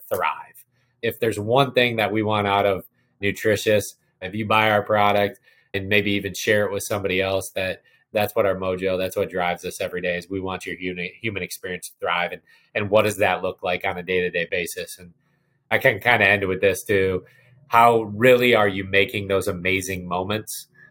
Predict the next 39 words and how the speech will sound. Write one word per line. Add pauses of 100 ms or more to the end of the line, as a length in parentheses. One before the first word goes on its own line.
(120)
I
was
talking
with
a
mentor
the
other
day,
and (340)
some
of
the
most
amazing
moments
are
the
small
moments. (400)
You
know,
just
to
give
it
an
example, (240)
I
had
a,
a
young
daughter.
She's,
uh,
six
years
old,